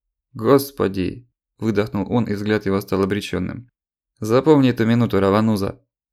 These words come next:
Сухие пальцы Кротова легли на дряблую, мокрую от испарины кожу, чуть вдавили остро выпирающий кадык. «Так легко тебя придушить, сучара, но я подожду. А ты знай, теперь всегда так будет». Пальцы больно врезались в мягкую выемку под кадыком.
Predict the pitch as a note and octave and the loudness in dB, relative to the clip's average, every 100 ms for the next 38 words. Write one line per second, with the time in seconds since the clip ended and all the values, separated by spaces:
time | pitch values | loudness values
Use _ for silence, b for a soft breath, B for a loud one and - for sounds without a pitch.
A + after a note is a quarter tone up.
0 | _ _ - A2+ A#2 G#2+ G2 G#2+ G#2+ A2 | _ _ -10 -6 -4 -2 -2 -4 -4 -2
1 | G2+ G2 G2 G#2 G2+ F#2+ G#2 A2+ G#2 F#2+ | 0 0 0 -2 -2 0 2 2 2 0
2 | G#2 A2 - F#2+ F#2 - G2+ G2 F#2+ - | 0 -2 -2 -2 -4 -2 -2 0 -4 -2
3 | A2+ G2 - _ - G#2 G2+ G#2 A2+ G2+ | -2 -2 -8 _ -6 -4 0 0 2 0
4 | G#2 A2 - G2+ G2+ G2+ G2 G#2 - G2 | -2 -6 -6 -4 -2 0 -2 -4 -4 -2
5 | F2+ - - _ _ _ - C#3 C3+ C3 | -4 -8 -18 _ _ _ -4 0 0 2
6 | C#3 B2+ A#2 A2+ A#2 A#2+ C3 B2 - G2+ | 0 2 0 0 0 -2 -2 -2 -4 -2
7 | G2+ E2+ D#2+ - - A#2+ C3 A#2 A2+ A#2+ | -2 -2 -4 -8 -2 2 2 2 2 0
8 | A2 G#2 D#2+ - _ _ - - C3 A#2+ | 0 -4 -4 -12 _ _ -4 0 0 2
9 | B2+ A2 F#2 G2+ A2+ A#2+ A2+ A2 G2+ F#2 | 2 0 0 -2 -2 -2 0 0 0 -4
10 | F#2+ F#2+ - _ _ _ - G#2 G2+ G#2 | -4 -6 -12 _ _ _ -2 0 0 0
11 | G#2+ G2+ G2 G2+ G#2+ G2+ F#2 G2+ F#2+ F2+ | 0 0 0 0 0 0 -2 -2 -2 -2
12 | F#2+ G2 G#2 F#2+ F2+ F#2+ - G2+ G2 - | 0 0 0 -2 -4 -4 -2 -4 -4 -6
13 | - - | -8 -12